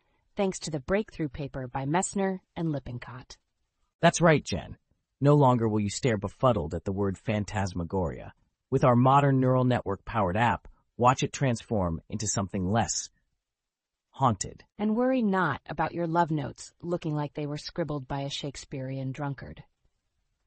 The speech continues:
Speaker 1: Ye Old Word Matchery elegantly pairs your these and thous to text that even your autocorrect won't sass you for.
Speaker 2: Need to impress a professor,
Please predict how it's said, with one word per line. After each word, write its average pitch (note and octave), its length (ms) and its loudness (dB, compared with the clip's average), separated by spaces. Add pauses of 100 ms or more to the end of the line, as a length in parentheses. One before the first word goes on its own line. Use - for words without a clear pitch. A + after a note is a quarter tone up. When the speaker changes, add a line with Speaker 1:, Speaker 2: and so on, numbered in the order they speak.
(520)
Speaker 1:
Ye F#3 300 -4
Old F#3 260 -2
Word E3 340 0
Matchery C#3+ 540 -6 (140)
elegantly F3+ 540 -2
pairs E3 720 -4
your C#3+ 200 -4
these G#3+ 340 -2
and G#3+ 140 -2
thous D#3+ 280 0
to - 120 -10
text - 460 -6 (100)
that - 180 -2
even B3 300 0
your E3+ 120 0
autocorrect D#3+ 680 0
won't F3 260 0
sass - 400 0
you D3+ 80 -4
for. A#2+ 360 -12 (280)
Speaker 2:
Need C#3+ 240 6
to C#3 140 4
impress A2+ 340 2
a A2+ 60 -2
professor, A#2 600 0